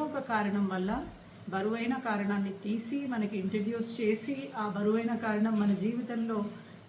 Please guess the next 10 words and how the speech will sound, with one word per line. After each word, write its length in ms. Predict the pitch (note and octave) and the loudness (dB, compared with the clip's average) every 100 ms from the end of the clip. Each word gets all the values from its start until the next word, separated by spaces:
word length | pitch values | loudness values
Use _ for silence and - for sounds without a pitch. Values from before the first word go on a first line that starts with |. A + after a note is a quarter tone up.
| - G3 | -4 -2
గుచ్చి 360 | G#3+ - B3+ B3+ - | -2 -2 -2 -4 -4
చూపించి, 640 | - B3 C4 C4 B3 - D4 D#4+ E4 - - - - - - - F3 | -2 -2 0 0 0 -2 -2 -2 -4 -10 -20 -20 -20 -20 -20 -8 -2
అది 220 | G3 C4+ C4+ A#3 A3+ A#3+ - - G3+ F3 | 0 2 0 0 -2 -6 -12 -14 -8 0
దానివల్ల 600 | F#3 F#3+ A3 B3+ C4 C4 C#4 C#4 | 2 4 4 2 4 2 2 0
మేము 140 | C4 B3 | 0 2
వెళ్ళిపోతున్నామని 800 | A#3 A#3 A#3 A#3 A#3 A#3+ A#3 C4 | 0 0 -2 0 0 2 2 2
చూపిస్తారు. 480 | F#3+ G3 - - - - - - | 0 -2 -4 -8 -10 -14 -4 2
కానీ 300 | A3+ C4 A3+ A3 A3+ - - - G3+ | 4 4 4 2 0 -8 -16 -16 -2
దాన్ని 240 | A3 B3 B3+ A3 | 2 4 4 2
రెక్టిఫై 420 | - D#4 D4+ D4+ | 0 -2 0 0